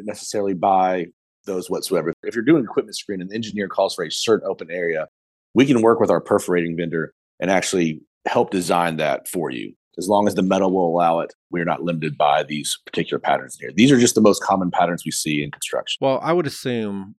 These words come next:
Speaker 2: given the options and the amount of engineering goes into this, that this is not necessarily a bad thing. I think it would be expected, but I would imagine there's an extra lead time and there's some additional cost to just buying this because it's not pre-made just sitting on a shelf somewhere.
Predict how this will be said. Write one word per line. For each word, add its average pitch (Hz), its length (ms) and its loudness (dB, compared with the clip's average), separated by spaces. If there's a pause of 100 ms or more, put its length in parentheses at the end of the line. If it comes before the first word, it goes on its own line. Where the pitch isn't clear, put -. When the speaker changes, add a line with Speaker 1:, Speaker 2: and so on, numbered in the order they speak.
Speaker 2:
given 110 220 0
the 107 120 0
options 98 640 -4
and 92 260 -10
the 92 80 -10
amount 92 200 -8
of 85 100 -12
engineering 85 460 -10
goes 82 220 -10
into 90 180 -10
this, 80 300 -14
that 78 240 -8 (300)
this 120 180 -6
is 113 100 -10
not 117 200 -2
necessarily 107 340 -4
a 85 60 -8
bad 92 280 -4
thing. - 240 -10
I 113 100 -14
think 104 160 -8
it 101 40 -6
would 87 100 -6
be 82 120 -8
expected, - 500 -8
but 67 140 -10 (220)
I 127 100 -4
would 139 120 2
imagine 143 340 0
there's 117 180 -2
an 107 80 -4
extra 101 260 -6
lead 92 260 -8
time 85 460 -8
and 98 120 -12
there's 82 140 -12
some 92 120 -12
additional 87 360 -10
cost 78 580 -8
to 85 420 -10 (120)
just - 220 -16 (100)
buying 92 320 -6
this 85 160 -12
because 85 560 -14
it's - 200 -16
not 110 180 -6 (300)
pre-made 95 540 -8
just - 220 -14
sitting 90 220 -12
on 85 100 -14
a 78 40 -16
shelf 80 320 -12
somewhere. 71 460 -16